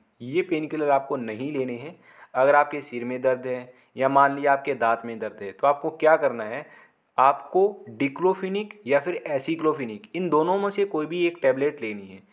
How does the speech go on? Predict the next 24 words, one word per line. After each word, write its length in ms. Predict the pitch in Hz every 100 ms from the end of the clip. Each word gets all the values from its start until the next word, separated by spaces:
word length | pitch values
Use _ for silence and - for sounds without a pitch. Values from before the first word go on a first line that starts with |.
| _ -
ठीक 140 | 196
है। 60 | 127
सबसे 320 | 165 - 180
जो 120 | 175
बेस्ट 380 | 123 117 147 175
और 180 | - 135
सेफ 360 | 135 - 151 160
पेनकिलर 460 | 135 123 123 127 117
है 160 | 135 - - _
वो 120 | 120
या 180 | 139 131
तो 120 | 131 147
diclofenac 680 | 117 110 123 135 147 160 175
है 180 | 202 202 _ -
या 140 | 147 -
aceclofenac 760 | 135 131 131 123 113 104 95 101
है, 100 | 95 _ _ -
ठीक 120 | 190
है। 60 | 135
तो 140 | -
जितने 360 | 127 135 170 185
भी 100 | 190
पेनकिलर 480 | 185 160 160 160 156
बताए 360 | 120 139 190